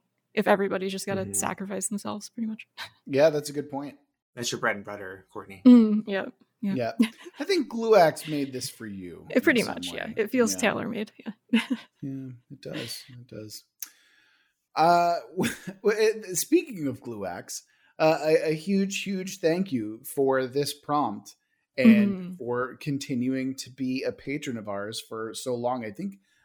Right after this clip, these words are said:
Speaker 3: Gluax is the original, so big shout outs and big loves to, uh, Gluax over there. Remember that if you want us to build your world,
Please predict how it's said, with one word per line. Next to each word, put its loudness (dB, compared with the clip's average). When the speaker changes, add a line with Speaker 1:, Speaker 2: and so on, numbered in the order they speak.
Speaker 3:
Gluax 4
is -12
the -8
original, -6
so -2
big -4
shout -2
outs -6
and -8
big -4
loves -4
to, -4
uh, -2
Gluax -2
over -6
there. -6
Remember 6
that -6
if -6
you -6
want -6
us -2
to -4
build -2
your 2
world, -10